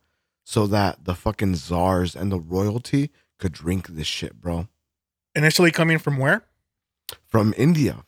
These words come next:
Speaker 1: from the, from, from India.
Speaker 2: Okay.
Speaker 1: Yeah, because that's
Speaker 2: Oh,
Speaker 1: where
Speaker 2: the
Speaker 1: you get the Indian Pale Ale as
Speaker 2: Gotcha,
Speaker 1: well.
Speaker 2: yeah.
Speaker 1: Yeah.
Speaker 2: <clears throat>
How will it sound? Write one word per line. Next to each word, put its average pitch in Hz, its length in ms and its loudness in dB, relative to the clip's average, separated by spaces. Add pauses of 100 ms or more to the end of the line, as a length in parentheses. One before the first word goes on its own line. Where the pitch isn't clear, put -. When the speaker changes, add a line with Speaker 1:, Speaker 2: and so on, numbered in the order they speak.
(120)
Speaker 1:
from 101 180 -2
the, 92 200 -2
from, 101 300 -4
from 104 240 0
India. 131 360 -2 (300)
Speaker 2:
Okay. 180 380 2 (160)
Speaker 1:
Yeah, 110 220 4
because 98 440 -2
that's 104 160 2
Speaker 2:
Oh, 117 80 4
Speaker 1:
where 117 100 6
Speaker 2:
the 117 60 4
Speaker 1:
you 101 60 -2
get 120 240 -2
the 107 160 0
Indian 101 320 0
Pale 123 340 2
Ale 87 80 -2
as 85 60 -4
Speaker 2:
Gotcha, 139 300 2
Speaker 1:
well. 80 120 -4
Speaker 2:
yeah. 135 240 -4 (220)
Speaker 1:
Yeah. 92 200 0 (1800)
Speaker 2:
<clears throat> 190 600 2